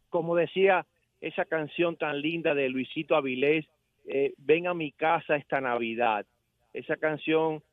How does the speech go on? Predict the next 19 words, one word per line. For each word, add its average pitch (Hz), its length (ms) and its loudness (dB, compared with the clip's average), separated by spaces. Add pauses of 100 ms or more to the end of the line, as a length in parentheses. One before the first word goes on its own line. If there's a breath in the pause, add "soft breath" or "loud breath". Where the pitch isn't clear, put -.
(140)
es 135 160 -4
un 175 140 -2
resumen 180 800 0 (280)
de 131 120 -2
lo 135 100 4
que 139 120 0
podemos 151 520 2
hacer, 151 600 0
es 151 140 -4
como 185 300 -2
llamar 147 500 0
a 185 60 2
esa 170 160 -2
persona 156 720 -2 (460)
con 135 180 -4
la 131 80 0
que 127 140 -2
nunca 156 340 2
hablamos, 147 600 0